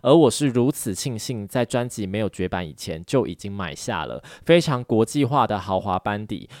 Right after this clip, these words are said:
果然成就了一张可以说是跨世代都不会有任何违和感的佳作。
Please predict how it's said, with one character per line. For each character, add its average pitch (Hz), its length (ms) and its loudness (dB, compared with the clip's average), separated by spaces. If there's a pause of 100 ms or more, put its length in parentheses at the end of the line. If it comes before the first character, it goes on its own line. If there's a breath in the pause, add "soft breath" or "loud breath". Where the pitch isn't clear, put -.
(120)
果 107 160 2
然 101 160 0
成 104 200 -8
就 127 140 2
了 110 100 2
一 101 80 -4
张 101 280 -2
可 127 140 -2
以 104 60 0
说 113 160 -2
是 113 160 -4
跨 117 240 -2
世 - 160 -8
代 95 240 -4
都 107 100 -4
不 92 180 -8
会 107 120 -4
有 85 80 -2
任 98 240 -4
何 82 220 -8
违 82 160 -4
和 82 140 -12
感 76 180 -10
的 - 60 -14
佳 80 260 -8
作。 - 240 -12